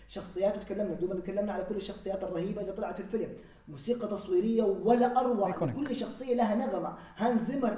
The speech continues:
Speaker 1: ابدع ابداع منقطع النظير في Dark نايت. Cinematography يا الهي،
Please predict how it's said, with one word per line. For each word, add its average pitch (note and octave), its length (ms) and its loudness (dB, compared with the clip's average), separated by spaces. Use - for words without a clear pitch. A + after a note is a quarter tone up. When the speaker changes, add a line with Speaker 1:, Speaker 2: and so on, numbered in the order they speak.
Speaker 1:
ابدع - 440 -4
ابداع A3 400 2
منقطع F#3 500 -4
النظير G3+ 460 -2
في A3+ 200 0
Dark B3 300 2
نايت. B3+ 240 -2
Cinematography C4 1080 6
يا C#4 240 6
الهي، A3+ 440 6